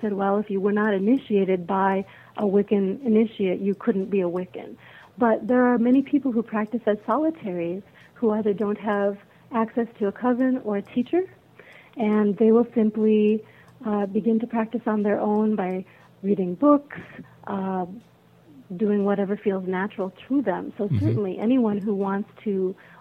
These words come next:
Speaker 1: honor the Wiccan holidays could call him or herself a Wiccan.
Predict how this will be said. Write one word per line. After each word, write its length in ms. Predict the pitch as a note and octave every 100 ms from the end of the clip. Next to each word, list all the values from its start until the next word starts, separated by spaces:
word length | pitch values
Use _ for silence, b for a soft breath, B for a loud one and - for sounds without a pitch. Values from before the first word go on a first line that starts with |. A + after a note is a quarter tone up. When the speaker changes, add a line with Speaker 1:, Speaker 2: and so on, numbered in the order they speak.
| _
Speaker 1:
honor 440 | G#3+ A3+ A3 G3 D4
the 120 | A#3+
Wiccan 260 | G#3 G#3 G3+
holidays 560 | G3 D#4+ D4+ G3+ F#3+ F#3
could 180 | - F#3
call 320 | - G#3+ G#3
him 180 | G3 G3+
or 60 | F#3
herself 480 | F#3 F3 F3 E3+ -
a 60 | -
Wiccan. 500 | F#3 E3+ E3+ - B3+